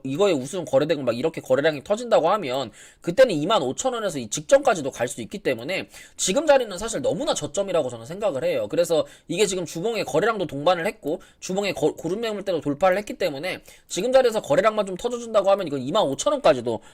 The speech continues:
저는 충분히 상승을 할 수 있다고 생각합니다. 그래서 여러분들이 니어 프로토콜 들고 있다고 해가지고 너무 "내 것만 안 가." 이렇게 생각하지 마시고 좀 주봉 보시면서 좀 천천히 매매 한번 해보시면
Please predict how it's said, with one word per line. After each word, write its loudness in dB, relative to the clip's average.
저는 -4
충분히 -4
상승을 -2
할 0
수 -4
있다고 0
생각합니다. -4
그래서 2
여러분들이 2
니어 2
프로토콜 -2
들고 -4
있다고 2
해가지고 -2
너무 0
"내 -4
것만 -4
안 -8
가." 2
이렇게 -4
생각하지 -4
마시고 -4
좀 -6
주봉 -6
보시면서 -6
좀 -10
천천히 -6
매매 0
한번 0
해보시면 -4